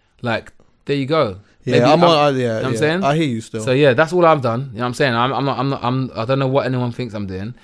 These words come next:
Speaker 1: but yeah, all I've done is I've made music, and also, it was ni-, it was a nice time, man. I had a nice time. I had a nice time. This year's been amazing for me, man.
Speaker 2: Yeah.
Speaker 1: It's been amazing. I loved it. I've enjoyed it, bro. It's been amazing. So much, I don't even know what I wanna do no more.
Speaker 2: Mm.
Speaker 1: It's like, it's, it's, it's a game changer. I'm thinking, "Rah, do I even wanna,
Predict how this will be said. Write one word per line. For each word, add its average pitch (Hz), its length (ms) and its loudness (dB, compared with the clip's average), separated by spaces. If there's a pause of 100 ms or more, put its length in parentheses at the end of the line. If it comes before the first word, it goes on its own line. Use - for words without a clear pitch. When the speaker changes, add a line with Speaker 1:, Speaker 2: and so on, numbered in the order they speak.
(140)
Speaker 1:
but 107 140 -4
yeah, 110 60 -2
all 131 160 -2
I've 120 100 0
done 123 140 -2
is 110 80 -6
I've 113 100 -4
made 127 140 -2
music, 120 260 -4
and 180 100 -6
also, 170 480 -2 (960)
it 180 60 -8
was 196 140 -2
ni-, 208 100 0 (140)
it 247 60 -10
was 220 100 -2
a 214 60 -2
nice 185 220 -4
time, 214 280 -4
man. 156 160 -4
I 202 40 -4
had 214 100 -6
a 220 40 -6
nice 226 220 -8
time. 190 400 -6 (440)
I 220 60 -10
had 196 60 -6
a 208 40 -4
nice 214 220 -2
time. 165 480 -4
This 185 200 -10
year's 185 160 -2
been 151 140 -6
amazing 151 340 -4
for 110 100 -10
me, 98 140 -8
man. 87 240 -12 (180)
Speaker 2:
Yeah. 127 260 2
Speaker 1:
It's 110 140 -10
been 131 120 -6
amazing. 110 600 -6
I 120 100 -8
loved 147 300 -6
it. 92 100 -8
I've 107 120 -12
enjoyed 131 320 -4
it, 76 140 -12
bro. 80 160 -16 (120)
It's 110 260 -12
been 127 140 -10
amazing. 120 320 -6
So 147 240 -4
much, 139 180 -4
I 123 60 -8
don't 139 100 -2
even 123 100 -6
know 131 80 -4
what 123 120 -4
I - 20 -6
wanna 117 180 -6
do 113 320 -8 (140)
no 107 160 -10
more. 135 160 0
Speaker 2:
Mm. 131 40 0
Speaker 1:
It's 123 80 -2
like, 104 140 -4
it's, 107 120 -10
it's, 104 260 -12
it's 113 180 -12
a 117 80 -6
game 151 460 -6
changer. 117 200 -8
I'm 110 60 -10
thinking, 120 220 -10
"Rah, 170 140 -8
do 123 80 -10
I 139 80 -6
even 147 120 -10
wanna, 147 220 -10